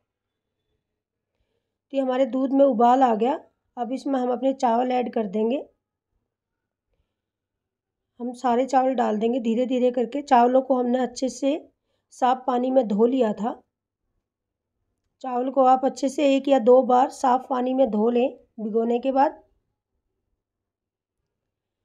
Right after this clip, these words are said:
अब हम इनको मिक्स कर देंगे अच्छे से, नहीं तो हमारी खीर नीचे लग जाएगी।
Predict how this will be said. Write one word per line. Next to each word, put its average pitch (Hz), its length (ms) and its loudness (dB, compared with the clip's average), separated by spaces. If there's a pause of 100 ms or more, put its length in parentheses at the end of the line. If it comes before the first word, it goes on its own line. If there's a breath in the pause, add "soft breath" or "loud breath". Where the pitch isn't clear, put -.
(120)
अब 247 120 -4
हम 277 140 0
इनको 277 240 -2
मिक्स 247 300 -2
कर 247 200 0
देंगे 233 360 0 (360)
अच्छे 226 320 -12
से, 302 120 -8 (280)
नहीं 233 240 -2
तो 254 160 -2
हमारी 240 280 0
खीर 269 200 -4
नीचे 254 300 -4
लग 233 240 -2
जाएगी। 233 440 -2